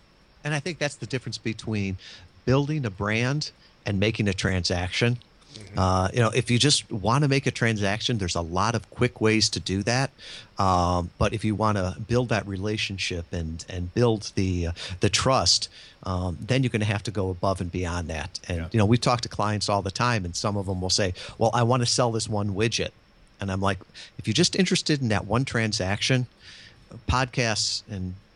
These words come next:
Speaker 1: being a guest on podcasts is not the way to go."
Speaker 2: Yep.
Speaker 1: You know, use, use some kind of paid advertising, um, and that will work much better for you. Now, this is for someone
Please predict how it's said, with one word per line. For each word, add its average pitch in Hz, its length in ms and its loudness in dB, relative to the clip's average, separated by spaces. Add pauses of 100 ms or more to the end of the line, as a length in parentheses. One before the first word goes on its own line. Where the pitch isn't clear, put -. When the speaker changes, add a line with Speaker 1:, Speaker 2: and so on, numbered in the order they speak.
(140)
Speaker 1:
being 120 180 2
a 107 60 0
guest 110 300 0
on 98 140 -2
podcasts 92 560 -2
is 82 120 -4
not 87 200 -4
the 87 80 -2
way 82 160 -2
to 80 80 -2
go." 76 320 0 (160)
Speaker 2:
Yep. 85 180 -2
Speaker 1:
You 95 60 0
know, 87 120 2
use, 139 400 6
use 151 220 2
some 143 200 2
kind 123 220 -2
of 98 100 -6
paid 127 260 0
advertising, 110 920 -2 (280)
um, 92 300 0
and 104 180 -2
that 110 140 -2
will 107 140 -4
work 98 280 -4
much 98 320 -6
better 87 240 -4
for 82 260 -6
you. 76 180 -8
Now, 92 180 2
this 123 180 4
is - 60 -2
for - 160 0
someone 110 560 2